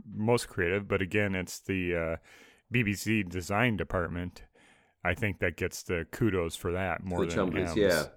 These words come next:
Speaker 2: Yeah, yeah,
Speaker 1: yeah,
Speaker 2: yeah.
Speaker 1: for the Chumblies.
Speaker 2: Yeah, yeah.
Speaker 1: Wh-, what do you think of the Chumblies?
Speaker 2: I, I, I like the Chumblies. Um, what do I think of the Chumblies? I'm, I'm actually, no, I'm, I'm pretty ambivalent to the Chumblies. I mean,
Speaker 1: <laughs> Okay.
Speaker 2: they, um, they move around.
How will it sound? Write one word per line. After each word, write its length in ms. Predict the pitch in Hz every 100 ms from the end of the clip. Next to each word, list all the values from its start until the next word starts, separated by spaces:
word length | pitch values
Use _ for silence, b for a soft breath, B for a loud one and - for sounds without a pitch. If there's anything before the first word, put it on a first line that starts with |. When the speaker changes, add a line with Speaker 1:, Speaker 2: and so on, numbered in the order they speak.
| -
Speaker 2:
Yeah, 180 | 104 90
yeah, 120 | 82
Speaker 1:
yeah, 80 | 76 95 92
Speaker 2:
yeah. 60 |
Speaker 1:
for 140 | - 123
the 80 | 110
Chumblies. 580 | 151 139 - - - - _ _ _
Speaker 2:
Yeah, 500 | - 78 78 71 67 65 _ -
yeah. 320 | 87 78 71 165
Speaker 1:
Wh-, 180 | 147 139
what 80 | 151
do 60 |
you 60 | 185
think 240 | 302 277
of 80 | 87
the 80 | 76
Chumblies? 640 | - 92 78 73 73 - - _ -
Speaker 2:
I, 80 | -
I, 200 | - 311 320
I 220 | 392 381 330
like 240 | 381 381 -
the 60 |
Chumblies. 600 | - 127 107 87 78 - -
Um, 420 | 135 151 156 156 - -
what 100 | 165
do 60 | 165
I 20 |
think 160 | 165 135
of 60 |
the 60 | 117
Chumblies? 400 | 139 107 95 -
I'm, 200 | 214 233 -
I'm 160 | 233
actually, 240 | 233 - 185
no, 100 | 120
I'm, 180 | 143 151
I'm 160 | 165
pretty 180 | 170 196
ambivalent 580 | 180 139 135 110 101 78
to 80 | 90
the 80 | 90
Chumblies. 520 | 107 85 80 80 -
I 60 |
mean, 280 | 110 110 110
Speaker 1:
<laughs> 20 |
Okay. 400 | 165 - - 85 - - 117
Speaker 2:
they, 420 | 127 123 120 127
um, 440 | 117 117 117 117 117
they 80 | 127
move 260 | 131 127 120
around. 720 | 123 123 123 120 123 120